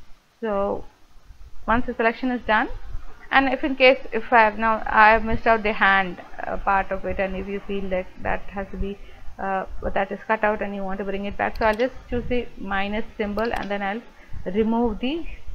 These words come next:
sele-, uh, hand part. Now the hand part is not there in that background selection, so other things are all there. So if you want to go back again, start with plus. See to that you select the plus symbol and the minus symbol properly,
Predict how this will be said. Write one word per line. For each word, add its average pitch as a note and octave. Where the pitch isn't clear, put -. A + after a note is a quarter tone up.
sele-, E3+
uh, F3+
hand G3
part. G3
Now G3+
the G#3
hand G#3
part G3+
is G#3
not F#3
there F#3
in F3
that F3
background F#3
selection, -
so A3+
other A3
things G#3+
are F#3+
all F3+
there. E3
So A3+
if A3+
you A#3
want A#3
to A#3
go A3
back A#3
again, B3
start B3+
with B3+
plus. A3
See D#4+
to D#4
that C4+
you B3
select A3
the A3+
plus G#3+
symbol G#3
and G3
the G3
minus F#3+
symbol F#3+
properly, F#3